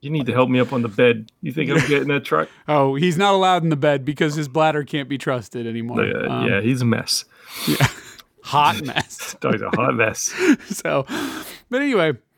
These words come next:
Speaker 1: I don't know
Speaker 2: we
Speaker 1: if
Speaker 2: got off on a way
Speaker 1: I don't
Speaker 2: big
Speaker 1: know how'd
Speaker 2: tangent,
Speaker 1: that
Speaker 2: but
Speaker 1: go. We went from the Xbox Series X or whatever to
Speaker 2: Oh, because
Speaker 1: that.
Speaker 2: I was ta-, I was talking about H D R on
Speaker 1: There you
Speaker 2: games that
Speaker 1: go.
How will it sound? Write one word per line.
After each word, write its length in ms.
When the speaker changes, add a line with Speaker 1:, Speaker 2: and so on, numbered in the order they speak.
Speaker 1:
I 60
don't 100
know 80
Speaker 2:
we 160
Speaker 1:
if 60
Speaker 2:
got 240
off 240
on 120
a 140
way 480
Speaker 1:
I 80
don't 160
Speaker 2:
big 0
Speaker 1:
know 140
how'd 180
Speaker 2:
tangent, 80
Speaker 1:
that 140
Speaker 2:
but 160
Speaker 1:
go. 160
We 180
went 160
from 120
the 40
Xbox 400
Series 340
X 300
or 60
whatever 440
to 180
Speaker 2:
Oh, 320
because 300
Speaker 1:
that. 60
Speaker 2:
I 20
was 100
ta-, 340
I 160
was 100
talking 220
about 180
H 240
D 140
R 240
on 240
Speaker 1:
There 160
you 60
Speaker 2:
games 160
that 60
Speaker 1:
go. 280